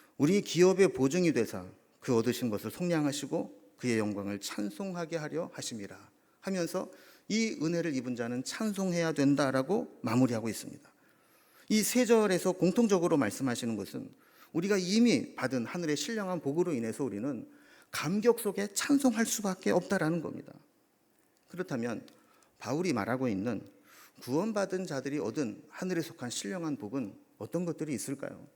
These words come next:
먼저 첫 번째로 성-, 성부 하나님이 우리에게 주신 복입니다. 그것은 우리를 택하시고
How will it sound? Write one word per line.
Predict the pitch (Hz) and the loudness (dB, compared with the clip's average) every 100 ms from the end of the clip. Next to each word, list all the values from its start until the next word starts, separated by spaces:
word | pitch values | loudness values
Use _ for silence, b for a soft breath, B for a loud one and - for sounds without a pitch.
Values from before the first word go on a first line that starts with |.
| _ _ _ _ _ _ - | _ _ _ _ _ _ -2
먼저 | 127 143 | 0 0
첫 | 185 | 0
번째로 | 196 180 123 101 - - B B B | -2 -4 -6 -8 -12 -20 B B B
성-, | B B B - | B B B -10
성부 | - 214 220 196 214 220 - | -2 2 4 6 4 2 -6
하나님이 | - 233 220 208 202 190 - | 0 4 6 6 4 2 -2
우리에게 | 139 135 123 120 | -2 0 0 -4
주신 | 107 117 117 | -6 -8 -6
복입니다. | 120 123 101 - - 90 _ _ _ _ _ _ _ | -2 -2 -2 -8 -16 -20 _ _ _ _ _ _ _
그것은 | 131 123 113 120 | -2 -2 0 0
우리를 | - 113 110 113 110 | 0 0 0 -2 -4
택하시고 | 190 - 147 - 143 190 | -8 -6 -6 -6 -6 -6